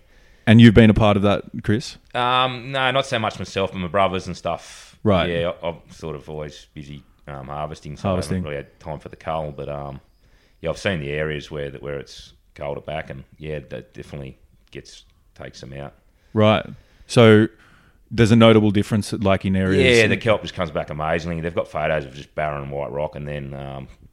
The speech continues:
Speaker 2: time-lapse photos of six months later where the kelp's five foot high.
Speaker 1: Really?
Speaker 2: Yeah,
Speaker 1: Six
Speaker 2: so
Speaker 1: months later?
Speaker 2: Yeah, yeah. It grows amazingly quick when, when you give it a chance to come back.
Speaker 1: Do you think that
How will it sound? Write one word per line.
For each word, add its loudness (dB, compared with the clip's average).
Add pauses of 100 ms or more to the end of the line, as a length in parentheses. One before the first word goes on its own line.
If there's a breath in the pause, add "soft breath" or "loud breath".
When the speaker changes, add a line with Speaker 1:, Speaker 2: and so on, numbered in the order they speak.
(120)
Speaker 2:
time-lapse -8
photos -6
of -14
six -18
months -14
later -6
where -8
the -12
kelp's -14
five -10
foot -16
high. -8 (240)
Speaker 1:
Really? 4
Speaker 2:
Yeah, -6
Speaker 1:
Six 0
Speaker 2:
so 0
Speaker 1:
months 0
later? -2
Speaker 2:
Yeah, 0 (120)
yeah. -10
It -14
grows -2
amazingly -10
quick -14
when, -12
when -14
you -16
give -14
it -18
a -20
chance -14
to -20
come -14
back. -10 (1300 soft breath)
Speaker 1:
Do 2
you 4
think 0
that 4